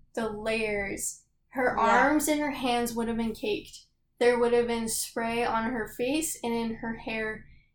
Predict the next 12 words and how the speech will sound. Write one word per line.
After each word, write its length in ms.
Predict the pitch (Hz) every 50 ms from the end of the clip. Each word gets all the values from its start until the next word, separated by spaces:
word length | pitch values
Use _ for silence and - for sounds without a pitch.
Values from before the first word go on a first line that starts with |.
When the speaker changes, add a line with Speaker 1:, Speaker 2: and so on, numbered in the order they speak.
| _ _ _ _ -
Speaker 1:
Even, 420 | 247 240 262 269 269 294 294 294
like, 240 | 277 269 240 226 - - - - - _ _ _ _ _ _ _ _ _ _ _ _ -
not 260 | - 220 208 214 220
to 80 | - 240
be 180 | 226 277 277 285
gross, 360 | 311 339 330 320 302 302 -
but, 160 | - 277 254 240
like, 420 | 240 226 208 208 - - - _ _ _ _ _
skull 380 | - - - - - 247 233 233
fragments. 720 | 233 - 208 - - 190 202 196 - - - - - - _ _ -
Speaker 2:
Chunks. 360 | - - 247 226 202 - -
Speaker 1:
Easily. 760 | 269 277 277 277 262 247 262 240 226 226 214 185 - - -